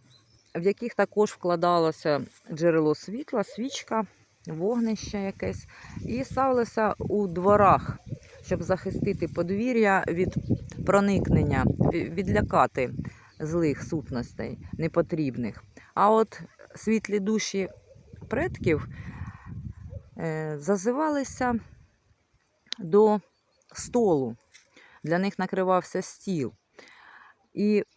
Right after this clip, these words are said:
пригощалися. Наші пращури вважали, що тільки в чисте помешкання, в чистий очищений простір, простір і до чистих душею й думками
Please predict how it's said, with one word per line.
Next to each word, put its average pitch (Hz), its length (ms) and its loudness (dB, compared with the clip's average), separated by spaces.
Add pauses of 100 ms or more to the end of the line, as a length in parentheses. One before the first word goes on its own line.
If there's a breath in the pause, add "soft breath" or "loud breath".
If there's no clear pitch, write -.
пригощалися. 180 1120 2 (640 loud breath)
Наші 302 260 -2
пращури 269 500 0
вважали, 240 600 2
що 226 520 2 (240)
тільки 214 440 0
в 180 100 -6
чисте 196 800 -2 (240)
помешкання, 196 920 0
в - 340 -16
чистий 202 340 -4
очищений 175 640 -6
простір, 190 640 -4 (140)
простір 190 640 0
і 180 160 -2
до 180 280 2 (440 loud breath)
чистих - 680 -4 (560 soft breath)
душею 190 600 0
й 175 40 -2
думками 170 840 0